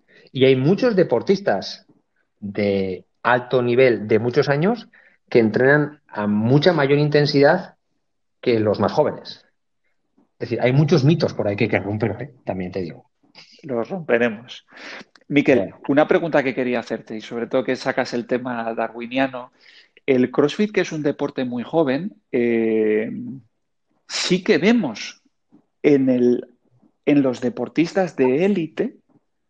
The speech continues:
Speaker 2: sí que estamos observando que hay deportistas que lo están entrenando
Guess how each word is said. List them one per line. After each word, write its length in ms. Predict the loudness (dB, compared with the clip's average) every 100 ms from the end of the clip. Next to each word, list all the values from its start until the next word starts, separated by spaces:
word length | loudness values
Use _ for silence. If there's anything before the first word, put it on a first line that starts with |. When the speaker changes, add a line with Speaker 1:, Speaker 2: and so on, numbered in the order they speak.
| _ _ _ _ _
Speaker 2:
sí 380 | -14 -4 -2 0
que 80 | 0
estamos 480 | 0 0 0 -2 -6
observando 720 | -6 -6 -2 -2 -2 -2 -2
que 400 | -2 0 -2 _
hay 160 | 0 2
deportistas 720 | 0 -2 -4 -6 -6 -10 -4
que 160 | -2
lo 160 | 2 2
están 500 | 2 -2 0 0 0
entrenando 960 | -4 -4 -6 -6 -8 -10 -6 -6 -6